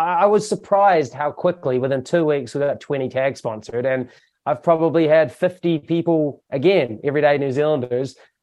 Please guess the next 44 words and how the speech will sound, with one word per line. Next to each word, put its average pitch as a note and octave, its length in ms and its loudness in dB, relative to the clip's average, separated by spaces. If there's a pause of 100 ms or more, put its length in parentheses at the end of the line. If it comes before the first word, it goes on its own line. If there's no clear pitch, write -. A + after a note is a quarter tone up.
(100)
uh, D3 640 2
wanting E3 480 0
to, D#3+ 460 -2
to, D#3 180 -6
to - 140 -16
sponsor E3 260 -2
more F#3 200 4
tags. B2+ 380 0
But E3+ 220 0 (280)
I E3+ 60 -6
think C4 180 2
what A3+ 200 0
this - 160 -2
reflects, - 720 -2 (180)
and C3+ 100 -6
I C3+ 60 -4
used E3 380 -4
to D#3+ 80 -4
say C3+ 600 0
this, A#2+ 460 -6
and, C3 200 -8 (120)
and, C#3 140 -4
and C3+ 120 -2
it C3+ 40 2
actually C3+ 500 -2 (160)
stuck, - 640 -2
was C3+ 360 -4 (540)
the - 80 -8
Shark G#3+ 260 4
Science G3+ 320 2
approach E3+ 340 0
I D#3+ 200 2
have C#3 140 -4
made C#3 500 -2
has B2+ 260 -4
been C3+ 640 0
relative C#3 640 -2
to C#3 140 -4
what C3+ 200 -2
America's B2 440 -4
Cup A2+ 280 -6
used A2 200 -8
to G#2+ 60 -8
be, G2 260 -6